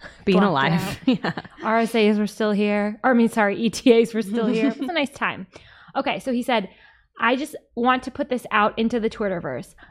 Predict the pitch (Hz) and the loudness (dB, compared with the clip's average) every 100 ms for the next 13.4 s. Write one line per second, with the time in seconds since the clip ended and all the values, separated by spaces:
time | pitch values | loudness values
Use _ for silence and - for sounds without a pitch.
0 | - 226 208 220 220 269 294 262 277 285 | -8 -4 -2 -2 -2 -2 0 0 0 -2
1 | 254 202 190 190 - _ _ _ _ - | 0 0 0 -2 -8 _ _ _ _ 0
2 | 254 240 208 190 190 - 196 202 214 - | 2 4 2 2 0 -2 0 0 0 -6
3 | 240 220 202 202 202 180 98 185 - 214 | -4 -2 -2 -2 -4 -4 -6 -8 -6 -4
4 | 196 254 240 262 240 214 196 185 190 233 | -4 -4 -2 -2 -2 0 0 -2 -4 -2
5 | 247 285 - 240 220 214 - 208 208 240 | 6 6 6 4 4 2 0 0 2 0
6 | 247 254 208 208 196 196 196 - - _ | 0 0 0 -2 0 -2 -4 -12 -20 _
7 | _ _ _ _ _ _ _ _ _ 254 | _ _ _ _ _ _ _ _ _ 0
8 | 233 220 214 208 208 208 _ _ _ _ | 2 2 0 0 -4 -8 _ _ _ _
9 | _ _ _ _ _ _ - - 240 226 | _ _ _ _ _ _ -14 -4 0 0
10 | 226 247 196 - 226 214 220 202 208 202 | 0 0 0 -2 -6 -4 -6 -6 -6 -6
11 | 214 202 220 208 - 220 202 185 - - | -6 -6 -4 -6 -6 -2 -2 -2 -8 -2
12 | 262 254 254 247 233 220 - 196 - 202 | 2 4 4 2 -2 -4 -2 -6 -4 -4
13 | 175 - - 185 | -4 -8 -16 -18